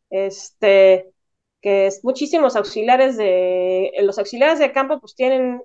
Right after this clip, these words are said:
eh, bueno, este, instrucciones de no mo-, matar los animales. Sin embargo, pues, tampoco le-, se les da, ¿no? Pues, entrenamiento, hay personal que los trasloque.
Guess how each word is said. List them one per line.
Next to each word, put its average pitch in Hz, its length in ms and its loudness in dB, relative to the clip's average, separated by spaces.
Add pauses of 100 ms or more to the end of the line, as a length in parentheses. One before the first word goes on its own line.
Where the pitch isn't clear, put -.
eh, 185 520 -6
bueno, 190 420 -8
este, - 340 -18
instrucciones 269 600 2
de 220 80 -4
no 240 160 0
mo-, 254 220 2
matar 240 340 0
los 247 180 -8
animales. 311 840 -2 (640)
Sin 233 200 -8
embargo, 277 440 2
pues, - 500 -12 (460)
tampoco 262 680 2 (360)
le-, 220 140 -4
se 247 140 -4
les 233 200 -2
da, 277 300 2
¿no? 254 320 0
Pues, 240 240 -16
entrenamiento, 240 680 0
hay 233 160 0
personal 240 500 -2
que 240 100 -6
los 175 400 -8
trasloque. 254 540 0